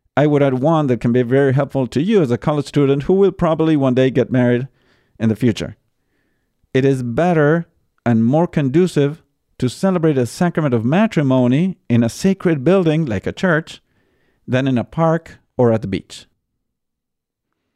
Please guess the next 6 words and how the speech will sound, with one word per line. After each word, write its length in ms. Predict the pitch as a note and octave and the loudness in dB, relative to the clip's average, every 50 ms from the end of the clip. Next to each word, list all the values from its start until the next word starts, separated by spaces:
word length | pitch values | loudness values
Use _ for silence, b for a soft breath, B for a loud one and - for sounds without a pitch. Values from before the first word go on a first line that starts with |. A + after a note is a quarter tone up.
| _ _ _ _ | _ _ _ _
So, 380 | - - C#3 A2+ F2+ - _ _ _ _ _ _ _ _ _ _ _ _ _ _ _ _ _ _ _ _ _ - | -10 -6 -4 -4 -4 -6 _ _ _ _ _ _ _ _ _ _ _ _ _ _ _ _ _ _ _ _ _ -4
everything 440 | F#3+ G#3 A3+ G#3 - F#3 E3+ E3+ | -2 0 0 0 0 0 -2 0
that 120 | D#3+ C#3+ B2+ | 0 2 0
is 120 | B2 A#2+ | 0 -2
sacred 760 | - - - G3 G3 F#3+ - - B2+ A#2+ A2+ A#2 C3 D3 D3 - _ _ _ _ _ _ _ _ _ _ _ _ - B2 | -4 -4 -2 0 0 -2 -2 -2 -2 0 0 0 0 -2 -4 -8 _ _ _ _ _ _ _ _ _ _ _ _ -10 -4
deserves 840 | A#2 A#2+ B2 A#2+ A#2+ C3 C#3 C#3+ C#3 C#3+ D3 D3+ D#3+ E3 - - | -2 -2 0 0 0 0 2 2 4 2 2 0 -2 -6 -12 -18